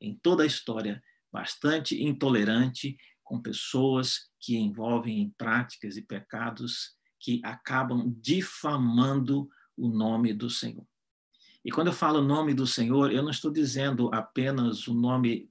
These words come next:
da nossa denominação, o nome de uma igreja local. Eu estou falando o nome de Deus, o nome do reino de Deus. É muito maior do que uma denominação e uma igreja local. E essa,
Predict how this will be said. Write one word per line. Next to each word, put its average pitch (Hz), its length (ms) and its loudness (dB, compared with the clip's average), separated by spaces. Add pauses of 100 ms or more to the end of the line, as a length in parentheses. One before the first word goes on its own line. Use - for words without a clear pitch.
da 120 400 4
nossa 127 340 0
denominação, 117 1000 0 (300)
o 120 120 -4
nome 123 240 4
de 120 120 -2
uma 120 120 2
igreja 117 380 -2
local. - 540 -4
Eu 131 60 -14
estou 123 120 -6
falando 131 340 -4
o - 80 -6
nome 131 320 2
de 120 140 -2
Deus, - 800 -6
o 131 60 -10
nome 123 400 0
do 101 100 -6
reino 117 420 -2
de 101 140 -8
Deus. - 300 -18
É - 80 -4
muito 151 260 -2
maior 123 460 -2 (440)
do 117 120 -6
que - 100 -6
uma 110 160 -2
denominação 107 840 -4 (280)
e - 80 -8
uma 120 140 0
igreja 120 340 -4
local. 120 440 -8 (420)
E 147 160 -4
essa, 120 480 0